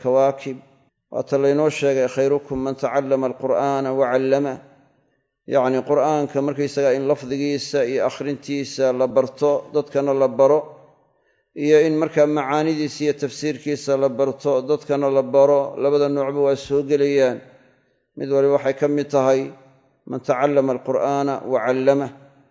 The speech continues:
Marka waxa weeye fadli weyn baa ku jira. Waxaa laga qaadanayaa cidda wanaagsan, cidda la fadhiisataa inay markaysa waxa ka helayso, yacni khayr inay ka helayso. In waxa weeye dembi dhaaf lagu helo.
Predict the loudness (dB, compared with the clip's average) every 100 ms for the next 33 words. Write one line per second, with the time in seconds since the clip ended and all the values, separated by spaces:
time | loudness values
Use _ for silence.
0 | _ _ _ -12 0 2 4 4 2 0
1 | -2 2 2 4 2 2 0 -6 0 0
2 | 0 -8 -20 _ _ _ _ _ _ -6
3 | 0 4 6 4 6 6 6 4 6 6
4 | 4 0 2 2 4 2 2 -2 -4 -4
5 | 0 2 2 2 0 0 -4 -4 2 4
6 | 6 4 2 -4 -8 -4 -2 -2 -2 -2
7 | -2 0 -2 0 0 2 0 -4 0 2
8 | 0 -6 -20 _ _ -2 0 0 2 2
9 | 2 2 0 2 2 2 0 -4 -8 -10
10 | -16 _ _ _ _ _ _ _ -2 2
11 | 4 4 4 2 2 0 4 4 4 2
12 | 0 0 2 2 2